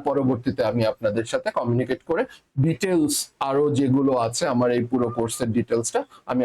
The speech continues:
আপনাদের কাছে প্রোভাইড করব। তো till then এই পর্যন্তই। আর প্লিজ, প্লিজ, প্লিজ কমেন্ট করবেন, এবং কমেন্ট করে ওখানে যেই, আহ, স্পেসিফিক যেই অংশটুকু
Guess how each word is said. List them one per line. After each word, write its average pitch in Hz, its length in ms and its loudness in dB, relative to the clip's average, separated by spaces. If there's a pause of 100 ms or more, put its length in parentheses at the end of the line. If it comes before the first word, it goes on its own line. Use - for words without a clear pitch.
আপনাদের 113 340 0
কাছে 123 140 -2 (100)
প্রোভাইড 107 380 -2
করব। 110 160 -2 (720)
তো 131 80 -2 (440)
till 175 260 2
then 214 140 2 (240)
এই 143 140 0
পর্যন্তই। 151 480 0 (340)
আর 127 100 2 (160)
প্লিজ, 190 220 2 (140)
প্লিজ, 170 220 2 (120)
প্লিজ 196 240 2 (220)
কমেন্ট 156 320 2 (120)
করবেন, 180 320 2 (380)
এবং 147 340 2
কমেন্ট 170 380 2 (140)
করে 196 220 2 (200)
ওখানে 175 540 0 (320)
যেই, 175 520 2 (400)
আহ, 139 260 2 (220)
স্পেসিফিক 208 640 0
যেই 180 220 2 (140)
অংশটুকু 170 540 -2